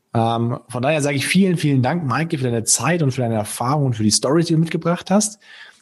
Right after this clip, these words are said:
Wer gerne mehr von Maike sehen und hören möchte, vielleicht auch immer mal in live, momentan in, meistens in digital, ne? Der kann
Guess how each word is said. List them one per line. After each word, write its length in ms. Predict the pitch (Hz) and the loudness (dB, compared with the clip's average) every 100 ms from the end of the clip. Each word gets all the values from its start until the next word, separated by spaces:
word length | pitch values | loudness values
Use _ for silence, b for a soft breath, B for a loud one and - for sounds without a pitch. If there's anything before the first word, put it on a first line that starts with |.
| _ - | _ -2
Wer 380 | 120 143 160 147 | 2 4 2 0
gerne 300 | 131 139 131 | -2 0 2
mehr 340 | 117 151 208 | 2 2 0
von 220 | - 135 | -2 0
Maike 580 | 123 120 139 139 113 107 107 | 0 2 0 0 0 0 -2
sehen 400 | 104 127 143 135 | 0 2 2 2
und 240 | 107 92 | -2 -2
hören 320 | 120 143 151 | 0 2 4
möchte, 680 | 147 165 - - 175 190 190 - | 2 0 -4 -2 2 2 0 -10
vielleicht 240 | 127 113 110 | -2 -2 -2
auch 160 | 110 | -6
immer 140 | 123 117 | -2 0
mal 140 | 107 | 0
in 200 | 104 101 | -2 -4
live, 300 | 98 123 156 | -2 0 0
momentan 340 | 120 113 110 110 | 0 -2 -2 -4
in, 180 | 101 - | -6 -8
meistens 260 | - 117 104 | -2 -2 0
in 60 | |
digital, 440 | 98 101 - 127 170 | -2 -2 -2 0 2
ne? 240 | 131 170 B B B B | 2 -2 B B B B
Der 200 | 160 | 0
kann 20 | 165 | 2